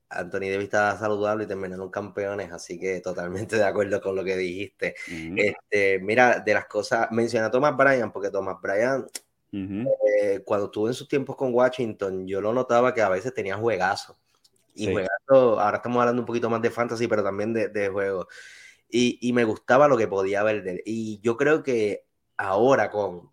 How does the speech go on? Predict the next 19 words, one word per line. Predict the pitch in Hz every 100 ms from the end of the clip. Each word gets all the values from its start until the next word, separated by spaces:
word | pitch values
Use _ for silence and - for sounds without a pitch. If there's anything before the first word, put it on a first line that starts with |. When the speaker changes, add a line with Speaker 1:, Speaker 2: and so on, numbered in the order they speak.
| _ _ _ _
Speaker 1:
jugar | 113 107 113 101 98 107
con | - 139
LeBron | 117 104 110 120 123
James | 127 117 -
va | 98
a | 107
beneficiar | 113 113 117 - 107 107 98 95 98
grandemente. | - 113 117 110 101 101 95 - 90 -
Hay | - 101
que | 143
ver | 135 131
cuántos | 123 120 120 127
minutos, | 123 104 104 110 107 98 - -
eh, | 92 87 87 - 87
va | 92
a |
recibir | 95 107 104 95 98 95 95
ese | 95 92 98
jugador, | 101 98 92 104 104